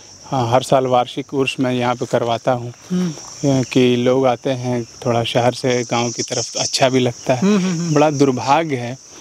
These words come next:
Speaker 1: मैंने इसमें गेट लगवाया था, इसको बाउंड्री वाउंड्री करवाया था थोड़ा ऊंचा,
Speaker 2: हम्म।
Speaker 1: लेकिन इस गेट से क्या तकलीफ़ है लोगों को,
Speaker 2: हम्म।
Speaker 1: <laughs> उसको भी लोग तोड़ देते हैं। वहाँ भी आपने देखा, पीर गौरी की दरगाह में भी देखा।
Speaker 2: हर जगह तोड़ फोड़ दिया
Speaker 1: तो
Speaker 2: सब।
Speaker 1: उसकी सबसे बड़ी वजह क्या है ना,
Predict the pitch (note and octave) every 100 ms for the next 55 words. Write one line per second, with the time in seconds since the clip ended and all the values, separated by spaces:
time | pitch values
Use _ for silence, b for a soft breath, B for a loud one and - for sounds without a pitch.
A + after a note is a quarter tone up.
0 | B B - C#3 C#3 - C#3+ C3 C3+ C#3+
1 | - C3+ C3 C3 C3 B2+ C3+ C3 B2+ B2
2 | - C3+ B2+ B2 B2 C3 C3+ B2+ B2+ C3+
3 | B2+ B2+ C3 - B2+ - B2+ B2 B2 -
4 | C3 - B - G3+ G3 D3+ D3+ D3 -
5 | C#3 C#3 D3 D3+ - - D#3+ - - C3+
6 | C#3+ D3+ - - C#3 D3 - C#3 C3+ C3+
7 | A#3+ - G3 F3 F3+ - - - - -
8 | E3+ - F3 E3+ D#3+ D3 - D3 C3+ C3
9 | B2+ C3+ C3 B2+ C3+ C#3+ C#3 C3 C3+ -
10 | C3 B2+ C3 - B2+ B2+ B2 C3+ C3 C3+
11 | C3 C3 B2+ B2+ B2+ B2 B2 A#2+ C3 B2
12 | G#3 G3+ B3+ C#4 B3+ A#3+ C4 - F3 D#3
13 | D3+ E3+ C#3 F3+ - G3 - E3 - G3+
14 | F#3 F3 D#3 D3+ C#3+ C#3+ C3 A#2+ A#2+